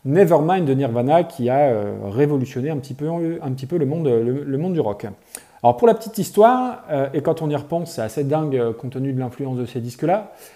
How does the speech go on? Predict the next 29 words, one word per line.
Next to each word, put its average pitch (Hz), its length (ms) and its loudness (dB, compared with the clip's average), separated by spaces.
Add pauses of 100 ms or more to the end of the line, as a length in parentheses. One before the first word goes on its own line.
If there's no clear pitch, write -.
(120)
mais 131 100 2
Blood 175 200 6
Sugar 196 300 4
Sex - 240 -4
Magik 165 640 -4 (140)
et 123 80 -6
Nevermind 160 520 2
de 135 60 2
Nirvana 123 540 -2
sont - 180 -12
sortis 143 360 -6
exactement 175 520 0
le 123 80 0
même 143 200 0
jour, 185 380 0 (480)
euh, 117 220 2
le 113 160 2
vingt-quatre 180 460 0
septembre 175 500 -2
mille 139 200 0
neuf 139 100 -2
cent 190 160 -6
quatre-vingt-onze. 131 580 -4
Voilà, 110 220 -2
c'est - 160 -6
la 107 100 -2
petite 120 460 -4
info, 175 360 6
euh, 127 280 10